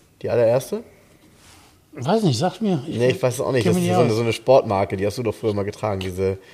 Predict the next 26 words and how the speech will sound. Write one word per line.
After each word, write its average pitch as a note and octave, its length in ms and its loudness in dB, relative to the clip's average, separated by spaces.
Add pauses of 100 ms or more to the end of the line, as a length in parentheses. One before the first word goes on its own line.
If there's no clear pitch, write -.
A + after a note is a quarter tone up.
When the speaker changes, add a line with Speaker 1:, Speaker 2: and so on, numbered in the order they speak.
(340)
Speaker 2:
Ich G2+ 160 0
hab G3 80 6
Speaker 1:
diese G3 100 6
Speaker 2:
nur D#3 160 4
Proline C3+ 540 0
getragen. B2 600 -6
Speaker 1:
<laughs> - 40 -4 (2750)
So, C#3+ 200 8 (200)
trotzdem D#3+ 300 4
nochmal. A#2 360 4
Also A#2+ 220 4
ich C3+ 120 2
hab C#3+ 140 4
auch - 140 2
noch E3+ 140 2
Speaker 2:
Was E3+ 80 6
Speaker 1:
mal D#3+ 60 6
Speaker 2:
hast E3+ 80 4
Speaker 1:
Post F#3 160 4
Speaker 2:
du A3 60 4
getragen? G3+ 280 6
Speaker 1:
gekriegt. D#3 140 -2
Speaker 2:
Hau F#3+ 120 10
den E3+ 180 2
Lukas, D#3+ 420 -2
ne? F3+ 160 -4